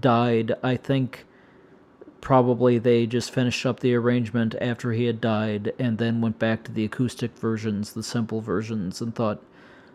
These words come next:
"You know what? People who just wanna hear his voice are gonna wanna hear this," and they, they put out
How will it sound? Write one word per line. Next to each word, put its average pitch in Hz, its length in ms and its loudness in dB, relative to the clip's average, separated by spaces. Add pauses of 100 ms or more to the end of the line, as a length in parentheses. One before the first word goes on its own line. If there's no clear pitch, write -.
(260)
"You 147 140 4
know 131 140 6
what? 120 300 4
People 117 460 0
who 120 300 0
just 110 240 -2
wanna 113 180 0
hear 104 240 0
his 104 140 -2
voice 113 360 -2
are - 80 -10
gonna 76 200 -8
wanna 90 180 -8
hear 113 220 -8
this," - 540 -4 (100)
and 123 240 0
they, 117 320 -4 (760)
they 127 80 0
put 123 240 2
out 113 220 2